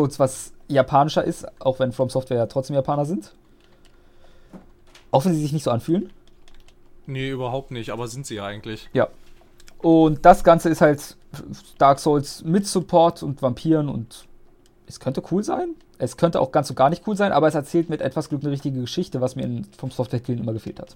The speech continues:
Speaker 1: Daher habe ich da zumindest minimal Hoffnung rein. Auch wenn ich glaube, es wird nicht hübsch. Es wird gigantische Probleme haben, aber die Story könnte absurd werden und lustig.
Speaker 2: Ja, es kommt ja aus Japan. Also
Speaker 1: Es kommt
Speaker 2: Chancen, Chancen stehen gut.
Speaker 1: Genau.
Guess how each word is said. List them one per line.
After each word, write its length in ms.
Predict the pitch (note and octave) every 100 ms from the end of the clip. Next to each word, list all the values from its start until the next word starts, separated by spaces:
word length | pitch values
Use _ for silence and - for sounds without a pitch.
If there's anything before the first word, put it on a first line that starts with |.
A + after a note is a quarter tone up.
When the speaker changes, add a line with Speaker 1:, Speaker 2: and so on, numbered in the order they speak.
| _ _ _ _ _ _ _ _ _ _ _ _ _ - - - _ _ - -
Speaker 1:
Daher 260 | C3 C#3
habe 140 | C3+ C3
ich 60 |
da 200 | C#3 B2
zumindest 360 | A#2 - C#3 B2+
minimal 300 | C#3+ C3+ A#2+
Hoffnung 240 | B2 D#3+
rein. 220 | D3+ E3 F4 - - - _ -
Auch 120 | -
wenn 60 | C#3
ich 60 | -
glaube, 220 | C3 B2+
es 120 | -
wird 100 | B2
nicht 180 | D#3+ -
hübsch. 340 | A3 - - _ _ _
Es 80 | -
wird 140 | -
gigantische 340 | - C3+ D#3+ F#3
Probleme 380 | C#3+ D3+ D#3
haben, 180 | D3+ C#3+ C#3 - -
aber 140 | C3+
die 60 | C#3
Story 240 | D3+ C3+
könnte 180 | A#2+ G#2
absurd 320 | - - -
werden 220 | - B2+
und 100 | -
lustig. 380 | - - - - _ _ _ _ _ _ _ _ _ _ -
Speaker 2:
Ja, 120 | D#3+ C3+
es 120 | -
kommt 120 | B2+
ja 60 | C#3
aus 80 |
Japan. 360 | B2+ G2 G#2+ F#2 F#2
Also 200 | A#2 A#2
Speaker 1:
Es 220 | B2+ B2
kommt 160 | A#2+ C#3+
Speaker 2:
Chancen, 400 | D3+ D#3+ D#3+ D3 _ - _
Chancen 320 | - E3 E3
stehen 240 | D3+ C#3 A#2+
gut. 240 | G2+ -
Speaker 1:
Genau. 320 | C#3+ B2+ -